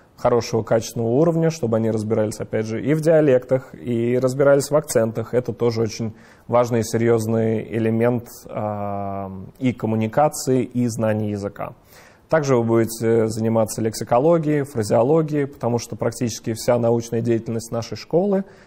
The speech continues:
а, научной, она направлена на фразеологию. Но помимо фразеологии мы ещё и занимаемся сейчас новым направлением — медиаисследованиями. Но об этом можно будет поговорить, когда мы будем презентовать наши магистерские программы.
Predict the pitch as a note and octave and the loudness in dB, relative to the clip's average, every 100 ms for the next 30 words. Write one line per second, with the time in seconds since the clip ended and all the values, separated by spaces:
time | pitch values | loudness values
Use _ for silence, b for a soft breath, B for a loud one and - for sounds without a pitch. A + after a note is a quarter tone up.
0 | B B - A#2 A#2+ A#2+ A#2 B2 C3+ C#3 | B B -2 2 4 4 4 4 2 0
1 | - B2+ B2 - A#2 D3 F3 F3 E3+ B2 | -4 -4 -4 -2 0 2 2 0 0 0
2 | A#2+ B2+ C3 A#2+ A#2 B2 B2 A2+ G#2 F#2+ | 2 2 2 0 2 0 0 -4 -4 -6
3 | F#2 F#2 - - _ - B2 C3 - A#2 | -8 -12 -14 -20 _ -8 0 0 2 2
4 | A#2 G#2+ A2+ G#2 B2+ F#3+ D3 A2+ C3 A2 | 2 -2 -4 0 2 2 2 0 0 -2
5 | A#2 A2 A2 G#2+ A2+ A#2 - G2+ - A2+ | -6 -6 -4 -2 -2 -2 -6 -14 -6 -4
6 | G#2+ - B B B A#2+ A#2 A2+ G2+ A2 | -4 -8 B B B 0 2 2 0 0
7 | A#2+ C3 A#2+ A2+ A#2 A2+ G2+ G2 - A2 | 2 2 2 0 0 0 -2 -6 -8 -10
8 | G2+ F#2 F2+ F2+ F2+ - - A2+ A#2 A2 | -10 -10 -14 -14 -16 -18 -10 -2 0 0
9 | G#2 G#2+ B2 B2 A2 - B B - A2+ | 0 0 0 0 -2 -6 B B -2 0
10 | A2+ A2+ G2+ A2 A2+ B2+ C3+ A#2 G#2 A2+ | 2 0 0 0 2 2 0 -4 0 2
11 | A#2 G#2+ G#2+ A2 G#2+ G#2 G#2 A2 G#2+ A2 | 2 0 -2 -4 -4 -6 -4 -4 -4 -6
12 | - A2+ A2+ G#2+ A2 - G#2 G#2 G#2+ G2 | -6 -4 -2 -4 -8 -14 -14 -10 -10 -8
13 | F#2+ G#2+ | -10 -12